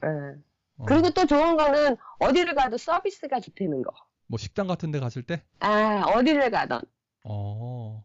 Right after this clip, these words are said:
Speaker 1: 대체적으로 서비스. 제가 미국은 안 가봐서 잘 모르는데요. <laughs> 일본 같은 경우는 어디를 가, 식당을 가든 가게를 가든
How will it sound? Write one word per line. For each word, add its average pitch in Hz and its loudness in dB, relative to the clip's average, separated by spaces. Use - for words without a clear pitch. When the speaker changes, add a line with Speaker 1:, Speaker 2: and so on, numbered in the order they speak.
Speaker 1:
대체적으로 220 2
서비스. 262 -2
제가 240 2
미국은 294 2
안 233 0
가봐서 233 0
잘 202 0
모르는데요. 202 2
<laughs> 254 0
일본 320 2
같은 302 2
경우는 262 2
어디를 320 2
가, 277 2
식당을 370 0
가든 254 0
가게를 294 0
가든 254 2